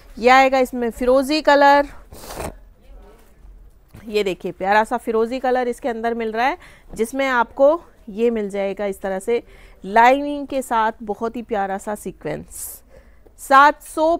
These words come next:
पच्चीस रुपये, सेवन हंड्रेड ट्वेंटी फ़ाइव रुपीज। नेक्स्ट कलर इसके अंदर,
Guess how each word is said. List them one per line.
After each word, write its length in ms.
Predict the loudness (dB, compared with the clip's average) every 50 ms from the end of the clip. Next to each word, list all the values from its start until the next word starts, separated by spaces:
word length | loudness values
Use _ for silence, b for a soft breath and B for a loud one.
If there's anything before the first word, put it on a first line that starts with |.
| -2 -2
पच्चीस 500 | -2 -2 -2 -6 -10 -8 -6 -6 -6 -6
रुपये, 320 | -8 -8 -8 -10 -10 -12 -10
सेवन 420 | -6 -2 -2 0 0 -2 -4 -6
हंड्रेड 500 | -6 -6 -6 -6 -4 -4 -4 -4 -4 -6
ट्वेंटी 480 | -8 -6 -6 -6 -6 -6 -8 -10 -10 -12
फ़ाइव 340 | -10 -8 -6 -6 -6 -6 -8 -10
रुपीज। 460 | -14 -16 -14 -14 -14 -14 -16 -18 -20 b b b b b b b _ _ _ _ _ -6
नेक्स्ट 360 | -2 -2 -2 -2 -4 -4 -2
कलर 240 | 0 2 2 0 0
इसके 200 | -2 -4 -8 -8
अंदर, 340 | -6 -4 -4 -4 -4 -4